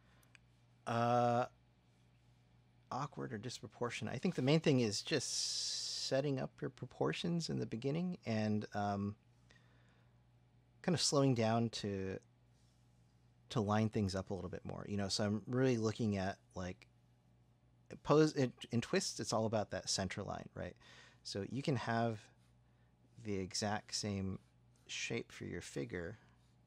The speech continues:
but depending on what you do with that center line,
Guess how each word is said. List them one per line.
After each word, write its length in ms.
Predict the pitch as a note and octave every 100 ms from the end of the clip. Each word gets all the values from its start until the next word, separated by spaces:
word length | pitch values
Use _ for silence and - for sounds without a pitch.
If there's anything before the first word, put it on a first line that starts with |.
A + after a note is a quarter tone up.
| _ _ _ - _ _ _ _ _ -
but 180 | G#2+ -
depending 560 | G#2 - A#2+ A#2+ A2+ A2
on 260 | G2 F#2 F#2+
what 200 | A2+ A2
you 100 | F#2+
do 240 | G2+ G2+
with 120 | G2
that 180 | F#2+ E2+
center 360 | - G2+ G2+ A#2+
line, 380 | A#2 A#2+ C#3+